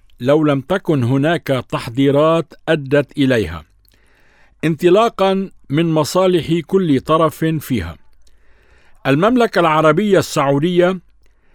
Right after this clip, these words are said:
أثبتت أنها دولة عظمى في المنطقة، تقيم التحالفات وترتب التسويات. استضافت قبل ذلك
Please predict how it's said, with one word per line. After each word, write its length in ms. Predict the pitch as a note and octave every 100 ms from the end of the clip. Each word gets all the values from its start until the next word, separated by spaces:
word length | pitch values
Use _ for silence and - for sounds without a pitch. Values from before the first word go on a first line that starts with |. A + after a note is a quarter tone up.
| _ _ G#3
أثبتت 680 | A3 - E3 D3 D#3 D#3 - - -
أنها 540 | F#3 G3 D3+ A#2 C3
دولة 440 | A#2 D3 F3+ D#3+ D#3
عظمى 520 | D3+ D#3+ D#3 D#3+ D3
في 140 | -
المنطقة، 600 | C#3+ C#3 C3+ - - E2 - _ _ _ _ _ _ _ _
تقيم 440 | D#3 C#3+ F3 G#3 E3
التحالفات 1000 | - D3 - C#3+ C#3 - C#3+ F3+ F#3 _ _ _ _ _ _ _ _ -
وترتب 760 | C3+ D#3 D3+ E3+ A3 - D#3
التسويات. 840 | C#3 - C#3 - C3+ C3 C3 C#3 - - _ _ _ _ _ _ _ -
استضافت 800 | F3+ - E3 D3+ A3+ B3+ F#3+ E3 _ - -
قبل 240 | F#3+ G3 E3+
ذلك 840 | C3 F#3 G#3 F3 - E3 F3